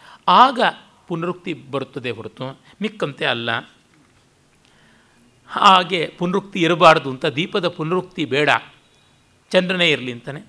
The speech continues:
ದೀಪಿಕೆಗಳನ್ನೆಲ್ಲ ದೂರ ಇಡ್ತಾರೆ. ಆಮೇಲೆ ರಾಜ ಮತ್ತೆ ಸ್ನೇಹಿತನ ಕೇಳ್ತಾನೆ,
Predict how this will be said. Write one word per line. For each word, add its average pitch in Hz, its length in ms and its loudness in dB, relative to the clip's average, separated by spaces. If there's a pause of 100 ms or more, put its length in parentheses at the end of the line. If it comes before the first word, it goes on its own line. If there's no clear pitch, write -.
(400)
ದೀಪಿಕೆಗಳನ್ನೆಲ್ಲ 175 760 -2
ದೂರ 151 300 -2
ಇಡ್ತಾರೆ. 120 600 -2 (1900)
ಆಮೇಲೆ 170 520 2 (1000)
ರಾಜ 175 220 4 (1500)
ಮತ್ತೆ 220 220 -4
ಸ್ನೇಹಿತನ 175 420 -6
ಕೇಳ್ತಾನೆ, 143 460 -6